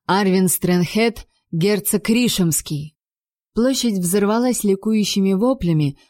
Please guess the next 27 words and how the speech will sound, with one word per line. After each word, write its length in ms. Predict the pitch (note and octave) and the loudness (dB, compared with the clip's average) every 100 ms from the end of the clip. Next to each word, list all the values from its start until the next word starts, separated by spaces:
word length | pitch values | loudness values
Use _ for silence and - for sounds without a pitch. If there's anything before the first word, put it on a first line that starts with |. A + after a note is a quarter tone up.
| - | -4
оглушив 540 | F3 F#3+ G#3 - A3 | 0 2 0 0 0
даже 340 | F3+ F#3 F3+ F#3+ | 2 0 2 0
тех, 460 | - B3+ B3+ - _ _ - | 0 -2 -2 -6 _ _ -12
кто 160 | - | -2
находился 680 | G#3 G3+ G3+ F#3 A3+ G#3+ G3 | 0 0 0 0 0 0 0
за 120 | F3 F3+ | 2 0
спиной 480 | - F3+ F#3 G3 | 0 0 2 0
короля 460 | F#3+ F#3 E3+ D#3+ E3+ | -2 0 0 2 0
во 120 | E3 | 0
дворце. 580 | D3+ D#3 D3+ - E3 D#3+ _ _ _ _ _ _ _ | -2 -2 -4 -8 -10 -12 _ _ _ _ _ _ _
Ив 220 | A3+ B3+ | -2 -2
ещё 280 | - A#3 A3 | 0 0 2
некоторое 580 | A3 A3 A3 G3+ G#3 G3+ | 0 0 -2 -2 0 0
время 360 | G3 G#3 G#3 G#3 | 0 2 2 0
слушал 480 | A#3+ C#4+ A#3+ F3 | -2 -2 0 -2
восторг 480 | E3 E3+ - F#3 F3 | 0 -2 0 -2 -2
камератцев, 760 | - F3+ F3+ A3 A#3+ - D#3 - _ - _ | 0 0 2 0 -2 -4 -6 -10 _ -20 _
они 320 | - F3 G#3 A3 | -4 0 2 0
славили 560 | - G#3 G#3+ G3+ G3 | 0 0 2 2 0
государя 680 | F3 F#3 - F3 F#3 G#3+ G3+ | 0 0 0 0 0 0 0
и 140 | - | 0
его 260 | F#3 F3+ F#3 | 0 2 2
наследника. 920 | F#3+ G3 - G3+ D3+ C#3 C#3+ E3 D3+ - _ _ _ _ | 0 0 0 0 0 -2 -6 -10 -14 -16 _ _ _ _
А 100 | - | -6
потом 360 | F3 A#3 D#4 D#4+ | -4 -2 0 0
король 340 | - F#3 F3+ D#3+ | 0 2 2 2
развернулся, 880 | F3+ D#3+ F3+ F#3 C4 C#4 - A3+ | 0 2 2 2 2 0 -2 -4